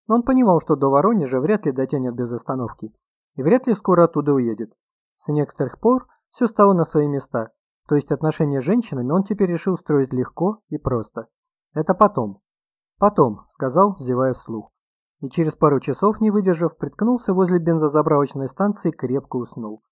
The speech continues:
Проснувшись, первым делом взглянул на часы и утешил себя. «Они тоже еще спят». Проезжая мимо кафе «Анжелика», сказал: «Они еще спят. Может быть». И проехал мимо.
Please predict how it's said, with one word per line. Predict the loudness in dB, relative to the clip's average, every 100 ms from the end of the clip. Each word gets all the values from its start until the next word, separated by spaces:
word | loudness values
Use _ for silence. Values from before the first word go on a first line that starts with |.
| _ _ _ _ _ -6
Проснувшись, | -6 0 0 0 -6 -8 _ _ _ -2
первым | 2 4
делом | 6 4
взглянул | 4 2 4 2
на | 0
часы | -4 -4 0
и |
утешил | 0 0 -2 -4
себя. | -10 -12 -12 -14 _ _ _ _ _
«Они | -2 0 2
тоже | 2 2 0
еще | -2 -10
спят». | -12 -10 -10 -12 _ _ _ _ _
Проезжая | -4 -2 2 2
мимо | 2 0 0
кафе | -2 -2 -4
«Анжелика», | 0 0 0 -4
сказал: | -2 -4 -2 -4 -6 _ _ _ _ _
«Они | -10 -4 0 0
еще | 0 -4
спят. | -4 -6 -6 -8 _ _ _
Может | -2 0 2
быть». | 0 -2 _ _ _ _ _ _
И | -4
проехал | 0 2 2 2
мимо. | 2 0 -4